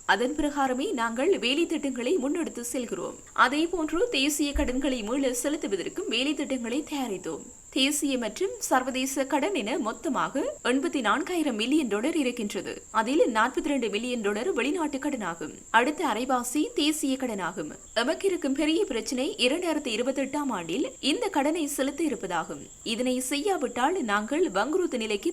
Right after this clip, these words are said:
தள்ளப்படுவோம். அதனை தடுப்பதாக இருந்தால் நாங்கள் எமது பொருளாதார இலக்கை அடைந்து கொள்ள வேண்டும். அவ்வாறு செய்வதாக இருந்தால் இரண்டாயிரத்தி இருபத்தெட்டாம் ஆண்டு ஆகும் போது எமது அரசு வருமானம் தேசிய உற்பத்தியில் நூற்றுக்கு பதினைந்து வீதமாக இருக்க வேண்டும். தற்போது அது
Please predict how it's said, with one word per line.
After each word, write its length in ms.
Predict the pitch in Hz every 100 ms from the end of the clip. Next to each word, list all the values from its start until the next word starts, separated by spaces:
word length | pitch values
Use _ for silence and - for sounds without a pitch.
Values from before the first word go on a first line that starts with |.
| 330
தள்ளப்படுவோம். 640 | 277 202 170 156 165 - - - 202
அதனை 220 | 220 247 254
தடுப்பதாக 460 | 269 330 381 277 254
இருந்தால் 380 | 226 214 226 381 262
நாங்கள் 340 | 214 226 320 302
எமது 200 | 247 262
பொருளாதார 520 | 311 359 392 277 254 208
இலக்கை 300 | 240 247 311 359
அடைந்து 240 | 233 254 294
கொள்ள 180 | 233
வேண்டும். 380 | 185 175 151 135 - 196
அவ்வாறு 340 | 214 269 269 254 262
செய்வதாக 400 | 294 294 269 254 247
இருந்தால் 360 | 254 240 285 349 254
இரண்டாயிரத்தி 460 | 294 320 294 277 226
இருபத்தெட்டாம் 580 | 254 285 254 330 320 262
ஆண்டு 140 | 233
ஆகும் 260 | 208 214 208
போது 260 | 185 151 277 554 - -
எமது 220 | 320 311 262
அரசு 260 | 311 - 269
வருமானம் 440 | 254 247 233 311 -
தேசிய 400 | 277 294 285 233
உற்பத்தியில் 460 | 233 262 247 330 370
நூற்றுக்கு 360 | 262 262 285 294
பதினைந்து 440 | 254 254 415 349 226
வீதமாக 340 | 233 226 226 349
இருக்க 220 | 330 214 175
வேண்டும். 280 | 160 131 - -
தற்போது 380 | 233 247 302 254
அது 120 | 214